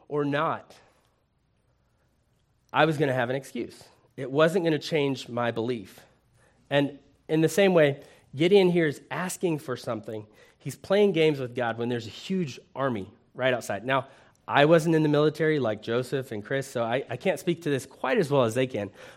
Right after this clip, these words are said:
but I know if there's a huge army of a hundred and thirty-five thousand of the enemies right outside of where we are, it's probably not a good time to be playing games and to be asking for confirmation and to be saying, "Okay, let's,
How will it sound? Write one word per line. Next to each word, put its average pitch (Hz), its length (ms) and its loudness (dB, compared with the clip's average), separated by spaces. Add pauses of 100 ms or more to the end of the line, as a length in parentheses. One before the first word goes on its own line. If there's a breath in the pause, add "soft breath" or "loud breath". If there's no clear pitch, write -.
but 135 100 -4
I 156 60 4
know 202 160 4
if 202 100 -2
there's 156 180 2
a 110 60 -2
huge 196 460 -2
army 143 300 2
of 113 120 0
a 101 60 -4
hundred 147 280 -2
and 135 120 -4
thirty-five 127 500 -2
thousand 110 500 -4 (220 loud breath)
of 123 140 -4
the 117 180 -8
enemies 139 440 4
right 117 180 4
outside 135 360 -2
of 117 120 -4
where 117 160 -2
we 113 200 -2
are, 180 280 2 (500 soft breath)
it's 143 120 -6
probably 202 280 2
not 185 140 2
a 165 40 0
good 147 180 -2
time 143 200 -2
to 131 80 -4
be 123 100 -4
playing 120 300 -2
games 104 320 -4
and 110 80 -6
to 113 60 -6
be 113 180 -6
asking 113 380 0
for 110 160 -8
confirmation 110 640 -2
and 110 120 -2
to 117 60 -14
be 113 160 -2
saying, 117 260 0
"Okay, 120 300 -2
let's, 123 320 -2